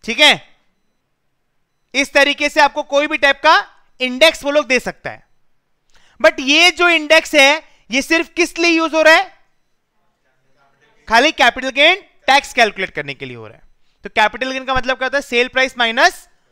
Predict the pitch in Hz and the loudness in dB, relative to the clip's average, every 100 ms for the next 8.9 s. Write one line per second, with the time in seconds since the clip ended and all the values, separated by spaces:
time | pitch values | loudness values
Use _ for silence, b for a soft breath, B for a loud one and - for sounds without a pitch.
0 | _ _ 226 220 196 156 - 107 104 - | _ _ -2 -2 -2 -6 -10 -20 -20 -20
1 | _ _ _ _ _ _ _ - 220 - | _ _ _ _ _ _ _ -10 -10 -6
2 | 208 180 185 220 226 220 214 214 226 _ | -4 -4 -4 -4 -2 -4 -4 -10 -10 _
3 | _ _ - - _ _ _ _ _ _ | _ _ -20 -20 _ _ _ _ _ _
4 | _ 220 - 269 202 277 269 226 175 151 | _ -4 -4 -6 -8 -6 -4 -4 -4 -2
5 | 185 208 208 214 220 214 196 226 160 - | -2 -2 -4 -8 -8 -14 -14 -12 -12 -14
6 | 117 _ _ _ - 247 269 285 285 233 | -20 _ _ _ -4 -4 -2 -4 -2 2
7 | 247 302 262 262 277 262 233 254 254 269 | 4 4 4 2 0 0 -4 -6 -6 -6
8 | 247 262 233 208 202 180 135 117 123 | -6 -6 -8 -8 -8 -8 -12 -12 -20